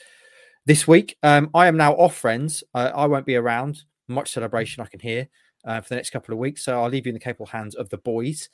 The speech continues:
Um, who knows who will step into the host chair? Will it be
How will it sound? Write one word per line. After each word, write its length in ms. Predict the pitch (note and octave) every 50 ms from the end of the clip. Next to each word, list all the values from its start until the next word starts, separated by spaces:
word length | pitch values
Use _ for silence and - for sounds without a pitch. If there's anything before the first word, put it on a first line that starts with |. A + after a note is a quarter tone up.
| _ _ _ _ _ -
Um, 180 | A2 A2 G#2+ -
who 220 | - - E3 D3+
knows 300 | C3 C3+ D3+ D#3 C#3+ B2+ -
who 80 | G#2
will 40 | G2+
step 260 | - - A2+ G2+ -
into 160 | G#2 F#2+ - G2
the 80 | F#2+
host 260 | - A2 G2+ - -
chair? 200 | - - F2 G2 G#2
Will 160 | A2 C#3 C#3
it 160 | C3 - -
be 300 | - C3 A2+ G2+ F2 -